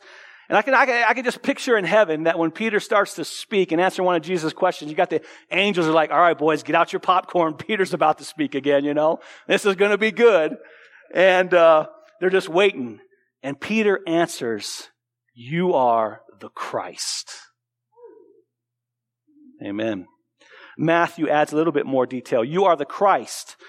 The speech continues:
the anointed one, the, the Savior, the Redeemer. You are the Christ," Matthew adds, "the Son of the living God." That's who Jesus is. He's the Christ. He's the, he's the Savior. He's the Redeemer. He is the Son of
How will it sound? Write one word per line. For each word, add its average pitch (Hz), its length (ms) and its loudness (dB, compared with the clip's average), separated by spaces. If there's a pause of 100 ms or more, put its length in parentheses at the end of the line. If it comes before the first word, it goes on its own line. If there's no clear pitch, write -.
(120)
the 156 120 2
anointed 170 420 2
one, 143 280 2
the, 139 120 2 (120)
the 165 60 -6
Savior, 202 400 0
the 156 120 2
Redeemer. 160 400 0
You 190 160 0
are 196 100 6
the 175 80 -6
Christ," 190 560 0 (320)
Matthew 165 320 -2
adds, 156 380 2
"the 139 100 -2
Son 170 600 0
of 143 140 -2
the 139 80 -2
living 123 400 -2
God." 87 360 -10 (540)
That's 247 200 -2
who 196 140 -6
Jesus 139 460 -6
is. 160 440 -2 (380)
He's 196 180 -4
the 185 80 -4
Christ. 226 480 -2
He's 180 140 -6
the, 185 140 0 (180)
he's 190 140 -8
the 185 80 -4
Savior. 226 480 2
He's 196 160 -4
the 190 100 2
Redeemer. 190 600 0 (200)
He 240 220 -2
is 196 140 0
the 185 220 2 (120)
Son 214 640 2
of 180 440 4